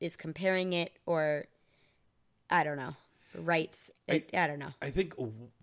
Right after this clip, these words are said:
Speaker 2: right when this movie ended, I was like, "Uh, I'd like to see Pixar do that." And you were like, "Well, they did. It was Inside Out."
Speaker 1: <laughs>
Speaker 2: And I was like, "Oh, I'd like to see Miyazaki do that." And you're like, "I'd like to make it into a musical."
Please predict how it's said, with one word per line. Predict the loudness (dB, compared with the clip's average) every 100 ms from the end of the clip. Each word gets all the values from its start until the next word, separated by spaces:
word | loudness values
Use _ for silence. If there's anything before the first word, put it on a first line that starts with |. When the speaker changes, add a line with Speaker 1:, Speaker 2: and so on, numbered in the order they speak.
| -20 -8
Speaker 2:
right | -2 0
when | 2 0
this | 0
movie | -2 -2 -2
ended, | -4 -4 -4 -4 -8 -16 _ _ _ _ _ _
I | -2 0
was | -2 -4
like, | -6 -8 -14 _ _ -10
"Uh, | -6 -4 -6 -8
I'd | -8
like | -8
to | -10
see | -12
Pixar | -12 -14 -12 -12 -10
do | -12
that." | -12 -12
And | -12
you |
were | -10
like, | -8 -6
"Well, | -4 -4 -6 -16 -20 -12
they | -10
did. | -10 -12
It | -10
was | -8 -8
Inside | -10 -10 -8 -6
Out." | -4
Speaker 1:
<laughs> | -4 -2 -4 -4 -6 -12 -12 _ -8
Speaker 2:
And | -6
I | -4
was | -6
like, | -8 -10 -8
"Oh, | -6 -6 -8 -16 _ _ _ _ _ _ _ _
I'd | -10 -8 -4
like | -4 -4
to | -8
see | -6
Miyazaki | -2 -2 -2 -6 -8 -10 -8 -10 -8
do | -10 -8
that." | -8 -8 -10
And | -12
you're | -10
like, | -10 -14 _ _ -6
"I'd | -4 -2
like | -2 -2
to | -4
make | -4 -4 -4
it | -6
into | -6
a | -6
musical." | -4 -4 -4 -6 -8